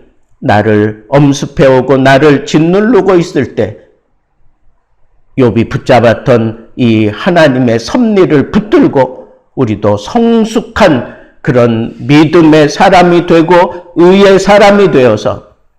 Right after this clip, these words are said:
하나님을 영화롭게 할 수 있는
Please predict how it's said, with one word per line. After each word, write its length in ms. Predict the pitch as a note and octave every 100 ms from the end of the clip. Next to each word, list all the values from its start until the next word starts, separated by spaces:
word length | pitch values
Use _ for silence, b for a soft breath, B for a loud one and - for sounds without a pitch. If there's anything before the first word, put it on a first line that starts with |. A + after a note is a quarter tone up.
| _ -
하나님을 840 | D#3 C3+ A2 A2 A2 A2 - - _ -
영화롭게 760 | A#2 A#2 A#2 B2 B2 C3+ -
할 160 | E3 E3
수 200 | D#3 F#3
있는 500 | D#3 C3 A2+ G2+ -